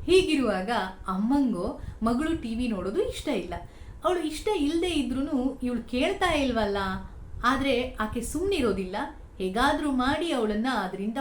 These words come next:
ಹೊರಗಡೆ ತರ್ಬೇಕು ಅಂತ ಡಿಸೈಡ್ ಮಾಡ್ತಾಳೆ. "ಇಲ್ಲ, ಟಿ ವಿ ನೋಡೋದಕ್ಕಾಗೋದಿಲ್ಲ" ಅಂತ. "ಸರಿ, ಟಿ ವಿ ನೋಡಿದ್ರೆ ನನಗ್ ಬೋರ್ ಆಗತ್ತಮ್ಮ, ನಾನ್ ಏನ್ ಮಾಡ್ಲಿ? ನನ್ ಬೋರ್ಡಮ್ ಓಡಿಸ್-, ಓಡಿಸ್ಬೇಕಲ್ಲ ಈಗ" ಅಂತ ಮಗಳು ಕೇಳ್ತಾಳೆ. ಆಗ ಅಮ್ಮ ಹೇಳ್ತಾಳೆ, "ಸುಮ್ನೆ ಕೂತ್ಕೋ" ಅಂತಲ್ಲ. "ಸುಮ್ನೆ ಕೂತ್ಕೊಂಡ್ರೆ ಬೋರ್ ಆಗಲ್ವಾ?"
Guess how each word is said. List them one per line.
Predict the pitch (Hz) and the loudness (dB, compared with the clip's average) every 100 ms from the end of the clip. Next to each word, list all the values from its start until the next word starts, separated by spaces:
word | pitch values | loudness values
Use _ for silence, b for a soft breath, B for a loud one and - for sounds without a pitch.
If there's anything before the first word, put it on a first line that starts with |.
| 269 | -4
ಹೊರಗಡೆ | 185 226 262 | -4 -2 -2
ತರ್ಬೇಕು | - 180 196 311 - | -2 -4 0 -2 2
ಅಂತ | 302 262 | 0 2
ಡಿಸೈಡ್ | 196 185 262 294 226 | 0 0 0 0 -2
ಮಾಡ್ತಾಳೆ. | 175 - 170 180 294 - - - | -4 -6 -6 -4 -6 -8 -14 -4
"ಇಲ್ಲ, | 254 320 320 | 2 2 2
ಟಿ | 262 | 2
ವಿ | 262 | 2
ನೋಡೋದಕ್ಕಾಗೋದಿಲ್ಲ" | 247 220 214 226 196 190 190 180 180 | 4 2 0 0 -2 0 -2 -2 -2
ಅಂತ. | 220 214 170 170 - B B B | 0 0 -2 -8 -14 B B B
"ಸರಿ, | - 403 359 | 0 0 0
ಟಿ | 330 359 | 0 0
ವಿ | 392 | 0
ನೋಡಿದ್ರೆ | 349 339 339 330 339 | -2 -2 -2 -2 -2
ನನಗ್ | 302 247 190 | -2 -2 -2
ಬೋರ್ | 240 320 349 | 0 4 4
ಆಗತ್ತಮ್ಮ, | 285 254 247 233 | 4 2 0 -2
ನಾನ್ | 226 220 | -2 0
ಏನ್ | 247 339 302 | 0 0 0
ಮಾಡ್ಲಿ? | 269 247 | 2 0
ನನ್ | 233 226 208 | -2 -2 0
ಬೋರ್ಡಮ್ | 202 285 285 262 226 185 | 0 0 2 2 0 -2
ಓಡಿಸ್-, | 208 269 277 262 214 | 0 2 2 0 -2
ಓಡಿಸ್ಬೇಕಲ್ಲ | 233 302 294 277 233 220 | -2 0 -2 -2 0 0
ಈಗ" | 208 196 | 0 0
ಅಂತ | 196 185 190 | -2 -2 -2
ಮಗಳು | 196 175 185 202 | -2 -2 -4 -4
ಕೇಳ್ತಾಳೆ. | - 170 175 170 170 | -4 -6 -6 -6 -4
ಆಗ | 247 190 185 | -2 -2 -2
ಅಮ್ಮ | 190 190 | -2 -2
ಹೇಳ್ತಾಳೆ, | 208 180 170 175 226 - - - - | -2 -4 -6 -6 -6 -6 -8 -10 -2
"ಸುಮ್ನೆ | 453 480 415 | 0 0 0
ಕೂತ್ಕೋ" | 269 - 233 | 0 0 -2
ಅಂತಲ್ಲ. | 180 - 392 | -2 -4 -6
"ಸುಮ್ನೆ | 427 466 554 605 | -4 -4 0 2
ಕೂತ್ಕೊಂಡ್ರೆ | 480 466 466 453 | 2 2 2 2
ಬೋರ್ | 254 330 415 381 | 0 2 2 4
ಆಗಲ್ವಾ?" | 294 240 214 226 185 | 2 0 0 -2 -4